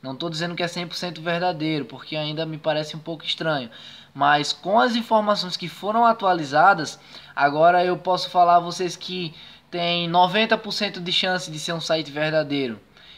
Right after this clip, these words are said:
Então é isso aí. Boa sorte. É, estudem, porque já tem data da prova. Vocês têm aí pouco tempo pra estudar. E, cara, é só esperar o edital agora pra gente ver as informações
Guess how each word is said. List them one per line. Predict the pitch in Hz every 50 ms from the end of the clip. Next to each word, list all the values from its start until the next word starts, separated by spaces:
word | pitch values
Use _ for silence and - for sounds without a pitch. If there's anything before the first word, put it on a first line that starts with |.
| _ -
Então | 127 117 - 160 165
é | 170 170 170
isso | 170 165 - 175 196
aí. | 190 185 165 139 120 - - - - _ _
Boa | - 135 143 156 156 147
sorte. | - - - 156 156 170 185 185 185 185 - 190 180 - - - _ _ _ - - _ _ _
É, | - 135 143 147 147 147 147 147 143 139 135
estudem, | - 190 180 - - - 202 208 226 240 - 226 220
porque | - - 185 170 - - 185
já | 165 170 170
tem | 160 165 165 156
data | 156 165 180 180 185
da | 170 175 160
prova. | - - 139 151 160 170 180
Vocês | 165 156 160 156 - 165 147 -
têm | - 160 160 165
aí | 160 160 156 160 156 160 160 156 147 - -
pouco | - 196 214 214 - 170
tempo | - - 170 190 185 175
pra | - - 175 170
estudar. | 170 160 - - 156 131 123 139 147 165 196 208 - - - - - - - - _ -
E, | - 147 165 180 175 - -
cara, | - 208 208 190 165 131 107 - - - - - - - - - -
é | - 151 156 156 156 156 151
só | - 190
esperar | 190 190 - - 202 196 190 190
o | 190
edital | 190 185 185 190 - 190 185
agora | 180 170 180 180 185
pra | 180 180 180 175
gente | 165 180 165 170 170
ver | 156 180
as | 175 170 160
informações | 175 160 - 180 180 190 190 185 190 175 165 - - - 180 185 214 214 185 147 - -